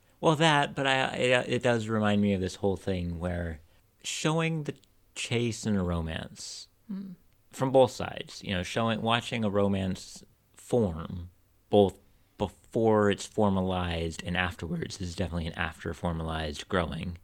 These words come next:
Speaker 1: which is great. But seeing it before a romance, before a relationship is formalized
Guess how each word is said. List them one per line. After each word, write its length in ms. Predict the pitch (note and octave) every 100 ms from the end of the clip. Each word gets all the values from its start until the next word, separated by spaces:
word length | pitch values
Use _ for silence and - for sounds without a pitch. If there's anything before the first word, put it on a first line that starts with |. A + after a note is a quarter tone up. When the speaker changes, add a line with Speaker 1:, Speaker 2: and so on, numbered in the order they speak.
| _
Speaker 1:
which 160 | - -
is 80 | F#2+
great. 340 | G#2+ F#2 E2+
But 220 | G2+ G#2 -
seeing 200 | A#2+ A2
it 80 |
before 460 | G2 F#2 - G#2+ G2+
a 40 | G2
romance, 380 | F#2 F2+ F2 - -
before 260 | E2+ F2+ F#2+
a 40 |
relationship 480 | F2 F2 E2+ E2+ -
is 80 | -
formalized 560 | - C3+ G#2+ G2 F2+